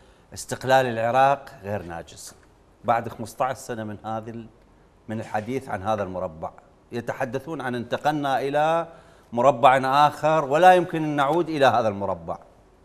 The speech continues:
هل فعلًا، السؤال هنا يطرح نفسه، أن العراق خرج من هذا المربع إلى مربع آخر، إلى فضاء آخر، تخلص من كل هذه الأمراض، من كل هذه الفوضى؟ الحقيقة بعد خمسطعش سنة العراق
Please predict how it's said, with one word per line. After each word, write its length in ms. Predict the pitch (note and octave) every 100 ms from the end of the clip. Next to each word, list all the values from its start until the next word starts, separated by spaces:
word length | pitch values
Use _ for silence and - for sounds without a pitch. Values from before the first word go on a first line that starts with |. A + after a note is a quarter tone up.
| _ _ _ _
هل 200 | - C#3+
فعلًا، 400 | B2+ C3 A#2 A#2+
السؤال 580 | G#2+ F2 - A2 G#2+ G#2
هنا 280 | F#2+ F#2+ F#2
يطرح 280 | F2+ - E2+ F2+
نفسه، 360 | F2 - E2 - _ _ _ A2
أن 120 | A2+
العراق 380 | G#2+ B2 C#3+ -
خرج 380 | C#3 D3 C#3
من 180 | C#3 C3+
هذا 200 | B2 B2+
المربع 540 | B2 B2 B2+ A2+ B2 B2 -
إلى 200 | A2+ A2+
مربع 680 | G#2+ A2+ A#2 A2 G#2+ G#2 A2+
آخر، 200 | A#2 A#2
إلى 200 | A2 A2
فضاء 480 | G#2 G#2 A#2 A2+ A2
آخر، 480 | A2 B2 - G#2+ F#2 - - _ _ _ _ _ _ -
تخلص 480 | C3+ D3 D3 C#3+ C3
من 180 | B2
كل 220 | A#2 D#3 B2+
هذه 360 | B2 A2+ A2
الأمراض، 560 | A#2 G#2 G#2+ A2+ A2+ G#2
من 120 | G#2
كل 220 | - A2
هذه 300 | G#2+ G#2 G2+
الفوضى؟ 560 | F#2+ - A2 G#2+ A2+ A2+ - _ _ _ _ -
الحقيقة 580 | F2 - - B2+ -
بعد 220 | G#2 G2+ G2
خمسطعش 480 | G2+ - A#2+ B2
سنة 300 | A2 B2+ A2+
العراق 500 | A2 G#2 G#2+ A#2+ A#2